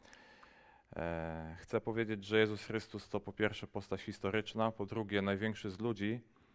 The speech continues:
a po trzecie Bóg i Zbawiciel świata, który umarł i zmartwychwstał. Swoje przemyślenia oparłem na pracy Josha McDowella pod tytułem Przewodnik apologetyczny. Ci z was, którzy go mają,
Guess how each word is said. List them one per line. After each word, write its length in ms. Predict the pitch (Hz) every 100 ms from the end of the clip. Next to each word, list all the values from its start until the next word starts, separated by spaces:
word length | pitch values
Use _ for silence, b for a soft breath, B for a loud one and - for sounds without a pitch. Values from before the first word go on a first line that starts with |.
| b b b
a 80 | -
po 120 | 107
trzecie 320 | - 110 110
Bóg 260 | 98 113 -
i 60 | 101
Zbawiciel 440 | 101 101 104 95
świata, 400 | - 107 101 101
który 420 | - 95 95 90
umarł 400 | 107 110 98 95
i 60 | 92
zmartwychwstał. 800 | 90 90 - 90 82 - 76 73 82 _ _ B B B
Swoje 280 | - - 104
przemyślenia 800 | - 104 101 - 117 117 110 110 B B B B
oparłem 640 | 92 104 104 107 101 98
na 300 | 95 92 92 -
pracy 320 | 107 104 101 95
Josha 220 | 104 98
McDowella 540 | 98 92 95 101 98
pod 180 | 92 90
tytułem 360 | - - 95 92
Przewodnik 460 | - 98 92 95
apologetyczny. 920 | 90 - 98 92 90 92 - 95 104 113 107
Ci 140 | - 95
z 40 |
was, 180 | 92 -
którzy 240 | 98 95
go 120 | 90
mają, 360 | 95 98 92